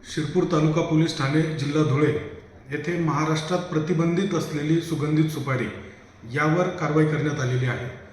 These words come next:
दिनांक अठ्ठावीस मार्च रोजी पहाटे एक ते दीडच्या दरम्यान गोपनीय माहिती मिळाली होती. इंदोर, मध्य प्रदेश येथून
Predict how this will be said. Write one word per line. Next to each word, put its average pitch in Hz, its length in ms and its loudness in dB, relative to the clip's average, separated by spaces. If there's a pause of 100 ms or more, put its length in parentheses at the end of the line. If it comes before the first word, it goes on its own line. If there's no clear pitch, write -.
(440)
दिनांक 170 340 -2
अठ्ठावीस 170 580 2
मार्च 156 400 2
रोजी 143 320 -2 (440)
पहाटे 170 640 -4 (100)
एक 160 240 -2
ते 180 60 4
दीडच्या 165 400 2
दरम्यान 147 360 -2 (140)
गोपनीय 170 320 -2
माहिती 156 320 0
मिळाली 139 300 -2
होती. 139 320 -4 (680)
इंदोर, 170 600 2
मध्य 156 240 2
प्रदेश 160 440 4
येथून 165 300 0